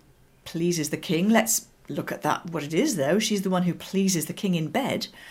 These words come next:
um, and makes it to be queen. But we kind of skip over the, the grimy bits and, oh, here's this lovely story of this Jewish girl who becomes queen and then saves the nation. Another example is the story of Deborah, where the routine,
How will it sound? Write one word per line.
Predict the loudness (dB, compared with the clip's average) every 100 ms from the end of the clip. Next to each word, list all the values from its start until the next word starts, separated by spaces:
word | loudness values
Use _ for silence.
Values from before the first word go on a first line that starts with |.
| -20 -10
um, | -2 0 2
and | 2
makes | 4 2 -2
it | -6
to | -4
be | -6
queen. | -2 -2 -2
But | -2
we | -2
kind | -2 -4
of | -2
skip | -2 -2 -4 -6
over | 0 0 0
the, | -2 -4 -8 -20 -14
the | -10
grimy | -4 -2 0 -2
bits | -4 -6 -4
and, | -6 -4
oh, | -4
here's | -2 -4
this | -4 -2
lovely | 0 2
story | 0 -2 -4
of | -4
this | -6
Jewish | -4 -4 -4
girl | -4
who | -4
becomes | -8 -8 -8
queen | -6 -4 -4 -6 -10 -16 -10
and | -6
then | -4
saves | -6 -6 -6 -6
the |
nation. | -4 -2 -2 -4 -8 -16 -20 -20 -4
Another | -2 0 0
example | 0 -2 -4 -6
is | -8 -6
the | -4
story | -4 -6 -6 -6
of | -8 -2
Deborah, | -2 -2 -6 -4
where | -6 -6 -8 -10 -8
the | -4 -2 -4 -8 -10
routine, | -4 2 2 2 0 -2 -2 -4 -8